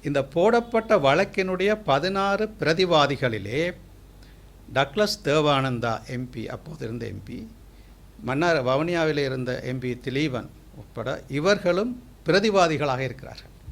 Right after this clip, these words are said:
காரணம், இவர்களும் தேசிய பாடசாலைக்கு, அக்கு ரெக்கமெண்டேஷன், இந்தந்த பாடசாலையெல்லாம் தேசிய பாடசாலை ஆக்குங்கள் என்று சொல்லி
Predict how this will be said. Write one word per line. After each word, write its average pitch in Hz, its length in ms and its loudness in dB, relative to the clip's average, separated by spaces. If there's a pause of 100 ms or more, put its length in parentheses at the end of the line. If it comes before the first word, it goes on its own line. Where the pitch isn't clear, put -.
(920)
காரணம், 180 540 4
இவர்களும் 226 720 4 (760)
தேசிய 226 380 2
பாடசாலைக்கு, 185 920 2 (640)
அக்கு 139 360 0
ரெக்கமெண்டேஷன், 131 640 0
இந்தந்த 160 380 0
பாடசாலையெல்லாம் 151 560 0
தேசிய 147 360 -4
பாடசாலை 139 380 -2
ஆக்குங்கள் 135 380 -6
என்று 127 160 -6
சொல்லி 156 400 -6